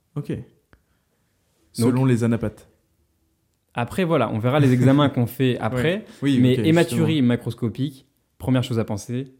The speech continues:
Speaker 2: tumeur de vessie.
Speaker 1: Ok.
Speaker 2: Euh, donc, on suspecte une tumeur de vessie. Qu'est-ce qu'on va faire ? On va interroger le patient pour savoir sa profession, ses expositions, son tabagisme, oui ou non, son mode de vie, et cetera.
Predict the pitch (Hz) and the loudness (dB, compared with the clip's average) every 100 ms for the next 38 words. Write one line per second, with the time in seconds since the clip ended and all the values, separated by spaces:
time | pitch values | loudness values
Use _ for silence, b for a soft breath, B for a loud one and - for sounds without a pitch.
0 | _ - 113 101 101 - - _ 135 131 | _ -6 -4 -4 -8 -14 -20 _ -10 -10
1 | - _ _ _ _ _ b b b b | -16 _ _ _ _ _ b b b b
2 | b b b b b b _ _ 139 127 | b b b b b b _ _ 0 2
3 | 123 120 117 113 113 113 117 123 123 131 | 2 2 0 0 -2 -4 -4 -6 -8 -4
4 | 135 156 - - - 139 131 131 147 131 | 0 0 -2 -14 -8 -6 -6 -6 -4 -4
5 | 117 107 110 110 127 - 214 - 139 127 | -4 -4 -2 -2 -4 -6 -12 -8 -8 -6
6 | 117 107 - 151 165 123 110 107 104 104 | -6 -6 -6 -6 -6 -6 -6 -6 -6 -8
7 | 101 107 104 101 139 151 151 _ _ - | -6 -8 -10 -12 -10 -10 -12 _ _ -20
8 | - 107 107 110 104 - _ _ 104 107 | -12 -6 -4 -4 -6 -12 _ _ -12 -8
9 | 123 123 160 160 _ b b _ 110 104 | -8 -6 -8 -10 _ b b _ -10 -10
10 | - 110 117 143 139 135 _ _ - 104 | -8 -6 -6 -8 -8 -10 _ _ -14 -8
11 | 110 107 107 113 - 123 - _ 135 117 | -4 -4 -4 -6 -8 -14 -16 _ -8 -4
12 | 110 123 151 B B B B - 120 107 | -2 -2 -2 B B B B -6 -2 0
13 | 104 117 117 135 123 113 117 113 208 - | 0 -2 -2 -2 -4 -6 -6 -6 -8 -16